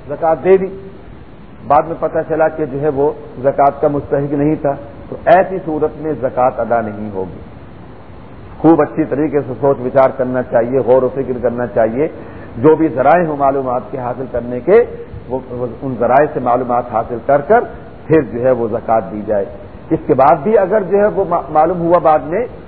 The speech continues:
کہ وہ زک-، زکوٰۃ کا مستحق نہیں تھا، تو ایسی صورت میں زکوٰۃ دینے والوں کی زکوٰۃ جو ہے وہ ادا ہو جائے گی۔ زکوٰۃ اپنے والدین کو بھی نہیں دی جا سکتی، اپنے دادا دادی، اپنے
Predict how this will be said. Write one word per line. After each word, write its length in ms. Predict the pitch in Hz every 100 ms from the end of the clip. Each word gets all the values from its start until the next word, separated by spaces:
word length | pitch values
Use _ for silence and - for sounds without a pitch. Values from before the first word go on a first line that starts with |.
| - -
کہ 80 |
وہ 140 | 170 165
زک-، 360 | 156 160 - 139
زکوٰۃ 380 | 147 160 165 -
کا 80 | 185
مستحق 460 | 185 - 185 185 185
نہیں 220 | 165 226 -
تھا، 180 | 147 147 - - - -
تو 100 | - - 180
ایسی 240 | 202 202 202 180
صورت 300 | 165 165 160
میں 180 | 139 156 135
زکوٰۃ 360 | 143 147 135 113
دینے 180 | 131
والوں 320 | 127 123 123 123
کی 100 | 143 127
زکوٰۃ 400 | 120 120 113 92
جو 80 | 104
ہے 60 |
وہ 120 | 113 110
ادا 240 | 117 110 107
ہو 100 | 101 98
جائے 200 | 95 90
گی۔ 140 | 92 92 - - - - - - - - - - - - - - - - - - - - - 117 107
زکوٰۃ 720 | 143 151 170 214 226 - 170 185 196
اپنے 340 | 160 - 175
والدین 460 | 170 156 160 160 170
کو 80 | 170
بھی 100 | 170
نہیں 140 | 170 165
دی 100 | 156
جا 180 | 160
سکتی، 340 | 160 165 - - - - - -
اپنے 380 | 131 - 151 156 135 151 123
دادا 340 | 131 131 147 131
دادی، 320 | 127 127 160 - -
اپنے 400 | 131 - 139 147